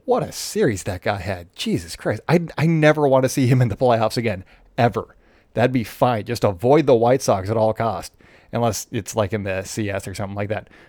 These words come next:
But, uh, yeah, what a beast that guy was. And Luis Robert started, uh, showing up and hitting, uh, almost five hundred foot dingers. Damn, that team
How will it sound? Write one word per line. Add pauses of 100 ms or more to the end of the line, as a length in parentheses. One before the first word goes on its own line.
(100)
But,
uh,
yeah, (180)
what
a
beast
that
guy
was.
And
Luis
Robert
started,
uh, (400)
showing
up
and
hitting,
uh, (580)
almost
five
hundred
foot
dingers.
Damn, (500)
that
team